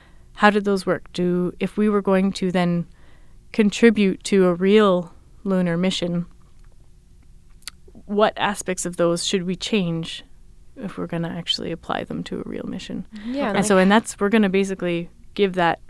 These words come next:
Speaker 1: in a nice, neat package to the space agency. So hopefully it'll get used.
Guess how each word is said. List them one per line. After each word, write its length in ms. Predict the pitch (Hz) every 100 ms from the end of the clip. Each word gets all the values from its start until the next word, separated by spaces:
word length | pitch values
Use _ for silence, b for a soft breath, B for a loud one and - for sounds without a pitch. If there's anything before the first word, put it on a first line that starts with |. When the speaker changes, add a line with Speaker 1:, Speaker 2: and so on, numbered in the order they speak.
| -
Speaker 1:
in 160 | 196 180
a 40 |
nice, 460 | 170 180 - - -
neat 280 | 185 185 -
package 480 | 196 180 - 170 -
to 220 | - 170
the 80 | 170
space 320 | - 180 180
agency. 580 | 175 170 165 - 175 170
So 180 | - -
hopefully 460 | 165 208 - 180 170
it'll 120 | 170
get 160 | 170 -
used. 380 | 180 185 185